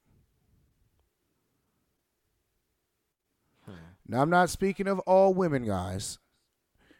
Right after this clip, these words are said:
Speaker 2: and all, and not all guys aren't in shape either.
Speaker 1: No, for real.
Speaker 2: But my point is,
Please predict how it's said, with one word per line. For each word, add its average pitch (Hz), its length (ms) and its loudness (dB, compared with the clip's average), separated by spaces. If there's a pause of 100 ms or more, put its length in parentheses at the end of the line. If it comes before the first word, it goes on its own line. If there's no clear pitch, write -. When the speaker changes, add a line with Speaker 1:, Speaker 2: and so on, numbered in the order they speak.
(300)
Speaker 2:
and 110 220 -6
all, 120 400 2
and 110 140 -6
not 113 280 -4
all 117 220 0
guys 135 440 0
aren't 104 180 -6
in 95 100 -8
shape 98 320 0
either. 73 380 -4 (600)
Speaker 1:
No, 87 160 -16
for 90 220 -20
real. 82 80 -16
Speaker 2:
But 117 120 -2
my 104 180 -4
point 160 460 -4
is, 95 400 -10